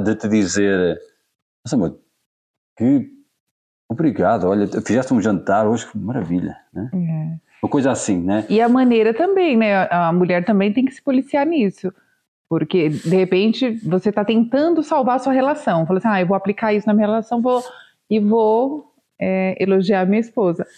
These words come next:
Speaker 2: Só que, às vezes, tem que tá preparado pra isso também, né? Porque você nunca elogiou. Vai elogiar hoje, você chega em casa e fala assim, "Nossa, amor, seu cabelo tá tão bonito." A mulher, "O quê? O que que você tá querendo?"
Speaker 1: Não, não, não. Não, mas tudo bem, tá aí nada.
Speaker 2: Não,
Speaker 1: Porque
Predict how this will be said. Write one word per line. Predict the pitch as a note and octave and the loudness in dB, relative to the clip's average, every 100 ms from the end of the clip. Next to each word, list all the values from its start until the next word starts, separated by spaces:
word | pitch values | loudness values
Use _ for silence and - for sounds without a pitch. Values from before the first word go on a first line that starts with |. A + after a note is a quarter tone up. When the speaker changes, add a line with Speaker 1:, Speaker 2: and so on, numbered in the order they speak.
| - _ | -20 _
Speaker 2:
Só | A3+ | 0
que, | A3 | 2
às | G#3 G3+ | 2 4
vezes, | G#3+ A3 | 2 2
tem | A#3+ | 0
que | |
tá | B3+ | 0
preparado | B3 B3 B3 A3 | 0 0 0 0
pra | A#3+ | 0
isso | A#3 A#3+ | 0 0
também, | D#4+ D4 | 0 2
né? | A3 G3 | 2 0
Porque | F#3+ F#3 G#3 F#3 | -2 -2 0 2
você | G3 A#3+ | 2 2
nunca | A#3 C4 | 4 4
elogiou. | D#4 D4 D4+ C4+ E3+ | 2 0 2 0 2
Vai | F#3+ | 2
elogiar | F#3+ F#3+ F#3 F#3+ F3+ - _ _ | 4 4 2 0 -2 -10 _ _
hoje, | F#3 A3 A3+ | 0 2 2
você | A3+ | 0
chega | A3+ G3+ | 2 0
em | G#3+ | 2
casa | G#3+ G3+ A3 | 2 0 0
e | |
fala | A3+ G3 | 0 0
assim, | F#3+ G3 _ _ - | -2 -6 _ _ -2
"Nossa, | G#3+ F4 | 0 2
amor, | D4 A#3 | 2 2
seu | |
cabelo | A3+ G3+ G3 | 2 2 2
tá | |
tão | G#3 A#3 | 2 4
bonito." | A#3+ G3+ A#3 A#3 G3 | 4 4 2 2 2
A | |
mulher, | G3+ G3+ | 4 2
"O | A3 | 0
quê? | - D#4 | 0 0
O | A3 A#3 A#3+ - | 0 0 -4 -4
que | F4+ | -4
que | F#4 | -2
você | |
tá | A4+ | -2
querendo?" | A4 F4+ - G3+ D#4+ - | 0 0 2 0 0 0
Speaker 1:
Não, | C#3 | 2
não, | E3+ | 4
não. | G3 - - | 2 0 2
Não, | D3+ E3 | 4 4
mas | D3 | 2
tudo | D3+ E3+ F3+ - | 2 2 2 2
bem, | F3+ | 2
tá | D3+ | 4
aí | C#3+ | 4
nada. | E3+ F3 - B2+ B2+ - | 4 2 2 0 -2 -2
Speaker 2:
Não, | F4+ | 0
Speaker 1:
Porque | A4 E4+ - D4+ | 4 2 2 2